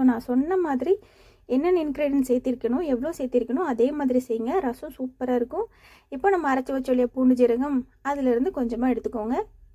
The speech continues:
கண்டிப்பா பெருங்காயம் சேர்க்கணும். சேர்த்துட்டு கொஞ்சம் மஞ்சத்தூள் சேர்த்து நல்லா கலந்துருங்க. இப்போ உப்பு, புளி எல்லாம் கரெக்டா இருக்கா அப்படிங்கிறத செக் பண்ணிட்டு அப்படியே ஸ்டவ் ஆன் பண்ணிருங்க. So,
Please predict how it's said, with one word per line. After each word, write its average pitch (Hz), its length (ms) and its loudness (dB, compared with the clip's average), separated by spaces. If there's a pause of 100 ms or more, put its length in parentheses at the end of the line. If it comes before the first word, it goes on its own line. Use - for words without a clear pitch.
கண்டிப்பா 277 440 0 (100)
பெருங்காயம் 254 480 2
சேர்க்கணும். 240 440 -2
சேர்த்துட்டு 233 400 0 (160)
கொஞ்சம் 247 340 0
மஞ்சத்தூள் 247 460 0
சேர்த்து 240 220 -4 (800)
நல்லா 240 340 2
கலந்துருங்க. 233 420 -4 (260)
இப்போ 254 160 -4 (120)
உப்பு, 262 220 -6 (100)
புளி 277 220 -2
எல்லாம் 285 200 0
கரெக்டா 247 340 -2
இருக்கா 247 260 -2
அப்படிங்கிறத 233 440 0
செக் - 200 -8
பண்ணிட்டு 226 340 -4 (520)
அப்படியே 240 400 -6
ஸ்டவ் 233 220 -2 (140)
ஆன் 214 180 -2
பண்ணிருங்க. 208 360 -4 (3000)
So, - 60 -6